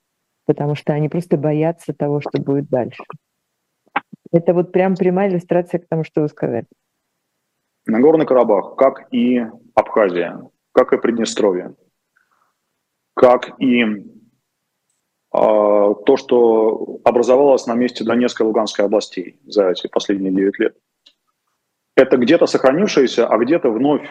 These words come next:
Speaker 2: заботливо пересаженные метастазы Советского Союза. И Россия, и Путин вложили колоссальные ресурсы в то, чтобы эти метастазы, а, были живучими, оставались на своих местах,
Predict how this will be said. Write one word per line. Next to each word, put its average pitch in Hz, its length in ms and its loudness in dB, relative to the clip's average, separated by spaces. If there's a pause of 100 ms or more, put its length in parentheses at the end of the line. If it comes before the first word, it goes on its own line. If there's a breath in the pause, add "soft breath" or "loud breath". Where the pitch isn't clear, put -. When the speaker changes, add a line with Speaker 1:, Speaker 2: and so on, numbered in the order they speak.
(120)
Speaker 2:
заботливо 123 520 0
пересаженные 156 500 0
метастазы 131 520 0
Советского 113 440 -2
Союза. 98 380 -8 (640)
И 120 100 2
Россия, 127 380 2
и 123 80 -2
Путин 147 260 -2
вложили 127 340 2
колоссальные 127 540 0
ресурсы 117 480 -4 (1300)
в - 80 -18
то, 151 140 6
чтобы 127 600 2
эти 139 180 0
метастазы, 131 760 2 (220)
а, 107 580 0 (340)
были 139 500 2
живучими, 170 640 0 (480)
оставались 135 460 4
на 123 80 -10
своих 117 240 -2
местах, 160 520 0